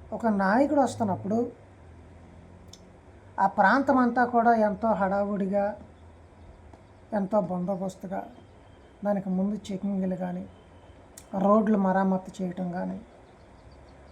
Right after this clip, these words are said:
లేదా ఇంకా ఏవైనా సరిచేయాల్సినటువంటి ఏ విధమైనటువంటి కార్యక్రమాలు ఉన్నా, అవన్నీ కూడా అధికారులు ముందుగానే జాగ్రత్త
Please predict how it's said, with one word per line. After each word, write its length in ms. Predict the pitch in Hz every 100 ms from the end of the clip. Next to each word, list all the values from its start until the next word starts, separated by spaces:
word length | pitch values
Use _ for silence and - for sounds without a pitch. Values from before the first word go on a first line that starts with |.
| -
లేదా 400 | 202 240 247 190 - - - - - - - - - - - - - -
ఇంకా 200 | 240 254
ఏవైనా 560 | 240 240 254 254 233 160 - - - -
సరిచేయాల్సినటువంటి 1000 | - 214 190 240 240 233 208 190 202 190
ఏ 240 | 196 220
విధమైనటువంటి 800 | 240 240 226 220 208 202 190 190 175
కార్యక్రమాలు 600 | 180 180 185 196 185 175
ఉన్నా, 260 | 170 175 175 - - - - -
అవన్నీ 380 | 175 185 202 226
కూడా 240 | 214 208
అధికారులు 500 | 180 190 214 214 196
ముందుగానే 480 | 185 185 180 196 196
జాగ్రత్త 420 | 175 170 175 -